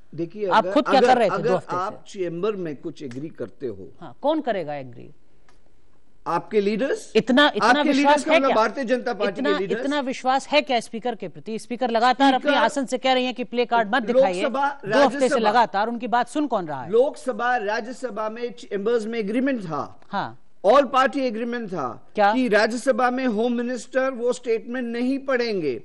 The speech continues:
Speaker 2: हम्म।
Speaker 1: हाउस पर ले करेंगे और उसके बाद कोई, क्योंकि जब उन्होंने वो स्टेटमेंट पढ़ा उसका मतलब ये हुआ कि डिस्कशन को इनवाइट करना था।
Speaker 2: ठीक है, तो इसलिए
Speaker 1: राज्यसभा के
Speaker 2: हंगामा हो
Speaker 1: रूल्स
Speaker 2: रहा
Speaker 1: के
Speaker 2: है।
Speaker 1: अनुसार।
Speaker 2: हंगामा इसलिए हो रहा है कि गृह मंत्री ने बयान क्यों दे दिया?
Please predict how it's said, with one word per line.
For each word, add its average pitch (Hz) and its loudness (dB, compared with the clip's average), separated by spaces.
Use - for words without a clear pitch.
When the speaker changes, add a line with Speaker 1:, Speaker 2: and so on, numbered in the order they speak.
Speaker 2:
हम्म। 170 -10
Speaker 1:
हाउस 240 0
पर 262 6
ले 254 6
करेंगे 156 -2
और 220 2
उसके 247 -2
बाद 233 2
कोई, 240 0
क्योंकि 269 -6
जब 240 -2
उन्होंने 233 -4
वो 226 -4
स्टेटमेंट 175 -8
पढ़ा 262 0
उसका 220 -2
मतलब 214 0
ये 269 6
हुआ 254 4
कि 262 -6
डिस्कशन 254 -4
को 254 4
इनवाइट 214 0
करना 165 -6
था। 143 -8
Speaker 2:
ठीक 143 -6
है, 180 -14
तो 240 -12
इसलिए 247 4
Speaker 1:
राज्यसभा 311 4
के 285 4
Speaker 2:
हंगामा 277 4
हो 233 6
Speaker 1:
रूल्स 202 4
Speaker 2:
रहा 165 0
Speaker 1:
के 226 0
Speaker 2:
है। 208 0
Speaker 1:
अनुसार। 190 -6
Speaker 2:
हंगामा 269 0
इसलिए 277 -4
हो 285 4
रहा 277 4
है 269 0
कि 269 -6
गृह 226 -2
मंत्री 262 -6
ने 254 -4
बयान 240 -2
क्यों 240 -6
दे 180 -2
दिया? 123 -12